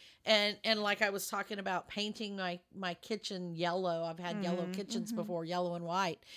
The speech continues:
Speaker 1: And it was because it gave it that warm sunshine, you know, happy feeling.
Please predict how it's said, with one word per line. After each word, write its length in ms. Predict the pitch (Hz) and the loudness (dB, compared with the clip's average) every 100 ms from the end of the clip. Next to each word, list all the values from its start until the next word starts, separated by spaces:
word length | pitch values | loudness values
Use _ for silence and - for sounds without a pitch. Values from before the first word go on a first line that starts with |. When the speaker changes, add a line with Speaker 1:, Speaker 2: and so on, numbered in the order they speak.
| - - | -16 0
Speaker 1:
And 140 | 202 | 2
it 80 | 220 | 4
was 160 | 196 - | 2 0
because 480 | 202 - 226 196 | -4 4 6 6
it 160 | 190 - | 2 0
gave 260 | 196 190 196 | 4 4 4
it 180 | 185 | 2
that 200 | 185 170 | 2 0
warm 480 | 170 180 180 180 180 - - _ _ | 2 2 2 0 -2 -8 -18 _ _
sunshine, 1200 | - - 208 196 196 - 190 175 175 180 180 180 | -2 2 4 4 4 2 2 2 2 0 -4 -4
you 140 | 190 202 | 0 2
know, 400 | 175 170 165 - | 4 4 2 -2
happy 480 | - 185 180 190 175 | -6 -2 -2 -2 -4
feeling. 560 | 170 202 214 175 160 | -2 0 0 -2 -8